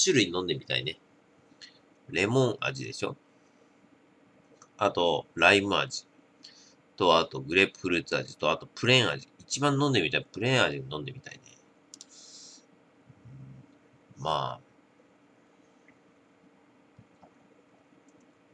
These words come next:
今やコスパの高い、ね、タカラの、あの、焼酎ハイボールに勝る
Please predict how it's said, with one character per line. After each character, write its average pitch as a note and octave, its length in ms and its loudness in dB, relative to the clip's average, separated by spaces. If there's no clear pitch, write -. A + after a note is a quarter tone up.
今 G#2+ 260 2
や F2 140 0
コ - 240 -14
ス - 160 -10
パ G#2+ 180 6
の G2+ 140 0
高 F#2 400 2
い、 C#2+ 120 -4
ね、 D#2+ 260 -6
タ G#2+ 200 -2
カ F#2+ 160 4
ラ D2 120 2
の、 C2 200 -16
あ B1+ 160 -8
の、 C#2 200 -16
焼 - 340 -2
酎 G2+ 180 0
ハ F#2 200 4
イ F2+ 60 2
ボ F#2 180 2
ー F2 40 0
ル D2 100 -4
に C2+ 80 -10
勝 C#2 500 -2
る C2 100 -6